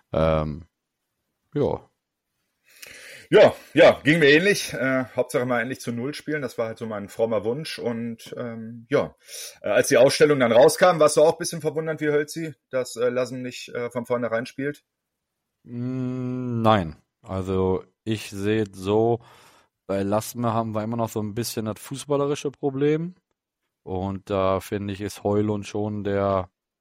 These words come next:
Speaker 1: ja, aktuell bessere Fußballer.
Speaker 2: Mhm.
Speaker 1: Und, ähm, Lassme kommt mehr über sein Tempo und seinen Körper. Und deswegen war ich eigentlich nicht überrascht. Also eigentlich war klar, dass Heulund beginnt, finde ich jetzt so.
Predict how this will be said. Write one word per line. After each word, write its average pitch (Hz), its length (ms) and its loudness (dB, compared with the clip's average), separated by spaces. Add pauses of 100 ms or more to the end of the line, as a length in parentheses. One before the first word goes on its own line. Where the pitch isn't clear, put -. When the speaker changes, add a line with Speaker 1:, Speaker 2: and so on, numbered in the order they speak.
(160)
Speaker 1:
ja, 87 280 -10
aktuell 104 540 -2
bessere 107 640 -2
Fußballer. 147 640 -2 (580)
Speaker 2:
Mhm. 101 400 -8
Speaker 1:
Und, 90 800 -4 (100)
ähm, 87 920 -2 (500)
Lassme 95 420 -4
kommt 101 280 -2
mehr 101 200 0
über 101 160 2
sein 98 280 -6
Tempo 107 520 0
und 95 340 -6
seinen 92 280 -8
Körper. 131 520 -2 (760)
Und 95 320 -8
deswegen 117 1500 -2 (180)
war 98 260 -2
ich 104 100 -4
eigentlich 101 200 -6
nicht 117 180 -4
überrascht. 87 400 -2
Also 85 160 -4
eigentlich 113 500 -10
war 110 240 -2
klar, 107 340 -2
dass 104 320 -6
Heulund 104 520 -2
beginnt, 95 440 -4
finde 92 300 -8
ich 92 160 -8
jetzt 78 200 -8
so. - 240 -16